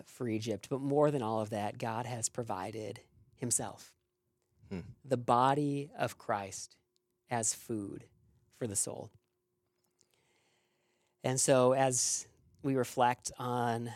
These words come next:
Speaker 1: all of these themes, on testing, on Sabbath, we reflect on a God who is our provider and who ultimately gave us the provision of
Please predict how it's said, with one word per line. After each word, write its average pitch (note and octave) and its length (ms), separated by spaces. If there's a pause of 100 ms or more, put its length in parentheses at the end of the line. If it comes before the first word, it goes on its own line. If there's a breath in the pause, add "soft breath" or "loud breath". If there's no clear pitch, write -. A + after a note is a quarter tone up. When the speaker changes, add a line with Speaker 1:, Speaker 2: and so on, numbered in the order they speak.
(180)
Speaker 1:
all D3+ 240
of C3 100
these G2+ 180
themes, G2+ 580 (220)
on A#2 180
testing, C3+ 760 (760)
on A#2+ 180
Sabbath, G#2+ 640 (880)
we C#3 120
reflect C3+ 720 (840)
on B2+ 120
a A#2 60
God B2 300
who C3 180
is G#2+ 640 (560)
our A#2 160
provider G#2 540 (960)
and C3+ 120
who C3 100
ultimately B2+ 440
gave A2+ 300
us - 460 (1500)
the A#2+ 80
provision A#2+ 560
of G#2 480